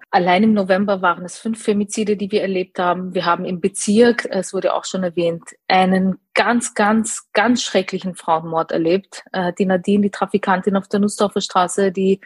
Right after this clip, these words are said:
verbrannt wurde. Also man kann es gar nicht anders ausdrücken. Ähm, und ich glaub, dass gerade wenn man sich diese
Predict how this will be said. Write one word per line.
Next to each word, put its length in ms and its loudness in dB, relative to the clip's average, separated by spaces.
verbrannt 640 0
wurde. 380 2
Also 240 -4
man 180 0
kann 200 0
es 120 -4
gar 140 2
nicht 220 -2
anders 280 0
ausdrücken. 680 -4
Ähm, 680 2
und 100 0
ich 80 -10
glaub, 400 2
dass 600 0
gerade 580 2
wenn 120 0
man 160 -2
sich 220 -12
diese 680 0